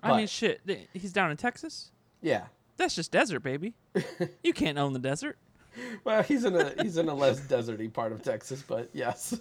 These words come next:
Speaker 2: <laughs> You can't own the desert. <laughs>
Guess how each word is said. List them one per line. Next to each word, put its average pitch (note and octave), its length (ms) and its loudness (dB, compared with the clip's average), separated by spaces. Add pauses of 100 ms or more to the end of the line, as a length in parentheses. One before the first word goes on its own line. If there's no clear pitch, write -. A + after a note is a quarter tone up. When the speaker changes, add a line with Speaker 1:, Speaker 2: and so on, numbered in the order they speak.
(140)
Speaker 2:
<laughs> - 1300 -4
You B3+ 80 -4
can't C#3+ 380 -4
own D3 240 -4
the F3 60 -6
desert. E3+ 580 -4 (580)
<laughs> A3 120 0